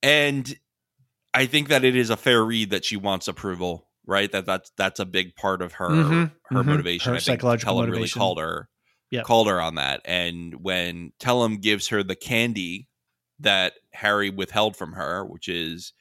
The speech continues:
Speaker 1: ultimate praise, and you're gonna be the, in charge.
Speaker 2: You're
Speaker 1: You are my,
Speaker 2: special and
Speaker 1: my
Speaker 2: mm-hmm.
Speaker 1: prodigy, and yeah, you're special.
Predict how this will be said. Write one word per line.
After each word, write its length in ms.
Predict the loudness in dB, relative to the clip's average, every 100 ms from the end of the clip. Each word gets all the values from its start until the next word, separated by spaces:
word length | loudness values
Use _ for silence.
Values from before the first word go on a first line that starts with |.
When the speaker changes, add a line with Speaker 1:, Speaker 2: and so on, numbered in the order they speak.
| _ _ _ _ -4
Speaker 1:
ultimate 380 | -2 -2 -2 -2 -2
praise, 520 | 2 4 2 0 -4
and 240 | -8 -6 -6
you're 160 | -6
gonna 160 | -4 -6
be 320 | -4 -2 -2
the, 120 | -4 -6 -10
in 140 | -8
charge. 540 | 0 4 6 6 4 4
Speaker 2:
You're 140 | 4
Speaker 1:
You 60 | 6
are 100 | 4
my, 160 | 6 4
Speaker 2:
special 220 | 2 0
and 200 | -4 -8 -4
Speaker 1:
my 140 | 0 2
Speaker 2:
mm-hmm. 100 | 4
Speaker 1:
prodigy, 600 | 4 4 2 2 2 2
and 140 | 2
yeah, 340 | 2 2 2 -2
you're 260 | -2 -4
special. 680 | -4 0 0 0 -2 -2 -4